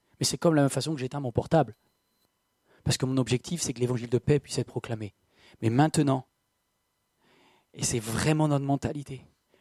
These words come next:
que tout soit fait pour que l'évangile de paix puisse renverser les murs. Et c'est l'apôtre Paul, il écrit, dit, « Christ est ma paix, car il a renversé le mur. » Et c'est un juif qui parle. Un juif, l'apôtre Paul, qui considérait les Grecs et les Romains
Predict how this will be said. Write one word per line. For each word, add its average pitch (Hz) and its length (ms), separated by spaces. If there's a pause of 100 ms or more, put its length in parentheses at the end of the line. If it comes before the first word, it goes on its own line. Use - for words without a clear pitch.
(140)
que - 100
tout - 220
soit 175 240
fait 151 180
pour - 160
que 135 100
l'évangile 127 460
de 127 100
paix 131 220
puisse - 260
renverser 127 440
les 123 120
murs. 120 300 (320)
Et - 100
c'est 156 140
l'apôtre 151 360
Paul, 185 240
il 147 120
écrit, 147 320
dit, « 143 220 (240)
Christ - 420
est 165 40
ma 131 160
paix, - 220 (1300)
car 185 180
il 165 140
a 131 80
renversé 185 560
le 120 120
mur. » 110 480 (360)
Et 160 80
c'est 208 160
un 170 100
juif 185 380
qui 175 100
parle. 117 400 (1000)
Un 139 100
juif, 196 400
l'apôtre 143 340
Paul, 120 300 (880)
qui - 140
considérait 202 560
les 180 100
Grecs 165 320
et 180 60
les 160 120
Romains 170 420